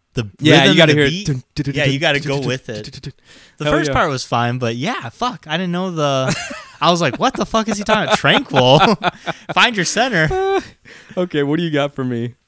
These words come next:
Speaker 1: Okay, so this one is, "If the real thing don't blank,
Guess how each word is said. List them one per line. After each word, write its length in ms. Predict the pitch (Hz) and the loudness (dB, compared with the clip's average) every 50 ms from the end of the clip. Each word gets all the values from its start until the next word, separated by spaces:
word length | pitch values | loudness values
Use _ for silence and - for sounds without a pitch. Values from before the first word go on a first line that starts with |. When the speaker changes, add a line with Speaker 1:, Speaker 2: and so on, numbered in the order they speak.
| - - | -14 -10
Speaker 1:
Okay, 300 | - 117 113 - 123 113 | -8 -6 0 2 2 2
so 160 | 101 - - 113 | 2 0 -2 0
this 320 | 120 165 196 190 - - | 2 2 2 2 0 0
one 300 | 160 147 139 143 156 165 | 2 4 4 4 2 0
is, 480 | - 120 117 113 110 110 104 - - - _ _ _ _ _ _ _ _ _ _ | -2 -2 0 0 0 0 -2 -6 -10 -16 _ _ _ _ _ _ _ _ _ _
"If 160 | - 127 - | -8 -8 -4
the 140 | - 131 117 | -2 -2 2
real 300 | 110 131 160 196 214 214 | 4 4 6 6 4 2
thing 400 | - - 190 180 170 165 165 151 | 0 -2 0 0 0 0 -2 -4
don't 480 | 113 98 127 131 147 160 156 - 120 107 | -2 0 0 2 2 0 -2 -6 -8 -4
blank, 580 | 117 127 139 131 117 110 113 117 - - - | 0 2 2 2 2 0 -2 -4 -8 -14 -20